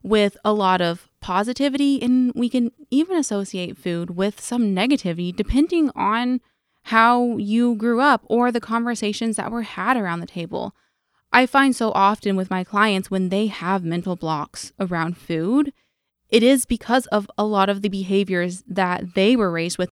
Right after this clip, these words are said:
whether it be their mom going to Weight Watchers meetings and constantly counting points or trying a new diet every few months and having this, you know, attempt fail cycle that then gets passed on to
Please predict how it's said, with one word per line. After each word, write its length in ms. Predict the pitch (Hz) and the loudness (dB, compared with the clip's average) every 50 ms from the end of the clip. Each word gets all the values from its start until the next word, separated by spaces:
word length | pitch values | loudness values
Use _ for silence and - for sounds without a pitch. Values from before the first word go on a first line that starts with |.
| _ _ _ | _ _ _
whether 640 | - 190 185 220 220 247 247 254 247 240 240 233 226 - | -10 -4 0 2 4 4 4 4 2 2 2 0 0 -2
it 200 | 208 208 - _ | -4 -4 -4 _
be 300 | - 196 196 196 196 196 | -6 -4 -4 -2 -2 -2
their 380 | 190 175 190 185 180 180 180 170 - _ | 0 0 0 2 2 0 0 -2 -6 _
mom 800 | 190 190 190 196 190 190 180 180 175 170 165 165 165 165 - - - - 190 | -2 0 2 2 2 2 2 2 0 0 -2 -4 -6 -8 -10 -12 -12 -14 -6
going 640 | 185 - 196 190 190 190 185 185 185 185 185 - - - | 0 2 2 4 4 2 2 0 0 -2 -4 -6 -10 -14
to 600 | - - 208 196 185 180 175 170 170 170 165 - - _ - - - - | -10 -4 -2 0 0 0 0 -2 -2 -4 -4 -6 -10 _ -20 -20 -8 -2
Weight 200 | 220 220 208 - | 0 0 2 2
Watchers 340 | 202 190 190 - 185 180 185 | 2 0 0 -2 -4 -4 -4
meetings 340 | 185 180 180 175 175 180 185 | -4 -2 -2 -4 -4 -4 -6
and 80 | 180 | -8
constantly 460 | - - 190 190 196 - - 190 190 | -4 -2 0 0 0 -2 -4 -4 -4
counting 360 | 185 - - 185 185 180 185 185 | -4 -4 -4 -4 -4 -4 -4 -6
points 380 | - - 226 226 214 196 - | -4 -2 0 2 2 0 -2
or 160 | - - 196 | -2 -2 -4
trying 400 | 190 - - 196 175 226 175 180 | -2 -2 0 2 2 2 2 0
a 40 | 175 | 0
new 160 | 180 185 202 | 2 2 2
diet 360 | 214 277 285 285 277 269 240 208 | 2 4 4 6 6 4 4 2
every 240 | 190 - 180 175 | 0 0 0 -2
few 240 | 185 - - 180 180 | -2 -2 -4 -4 -2
months 240 | 180 185 180 180 - 185 - - | 0 0 -2 -2 -2 -4 -4 -2
and 160 | 202 202 196 | -2 -2 -2
having 380 | 185 190 190 190 190 190 185 170 | 0 0 0 0 0 -2 0 0
this, 300 | 170 165 175 - - - _ _ _ _ _ _ _ _ _ | 0 -2 -2 -4 -10 -16 _ _ _ _ _ _ _ _ _
you 100 | - 214 | 0 2
know, 120 | 202 - - | 2 2 0
attempt 460 | - - - - 247 247 - - - | -2 -6 0 2 2 2 2 0 -4
fail 440 | - - - 214 202 208 220 226 220 | -14 -4 0 2 4 6 6 4 4
cycle 380 | - - 170 175 - 180 180 | 2 0 0 0 -2 -2 -2
that 220 | 175 175 165 - - | 0 0 0 -2 -4
then 480 | 269 190 - 214 220 220 214 202 - - - _ | -6 -2 0 2 2 2 2 0 -2 -6 -8 _
gets 160 | - 220 - - | -4 -4 -2 -2
passed 320 | - 196 190 202 - - | -2 -2 -2 -2 -4 -4
on 280 | 185 185 196 196 190 - _ | -2 -2 -2 -2 -4 -6 _
to 380 | - - 208 196 185 180 170 | -4 0 2 4 4 2 0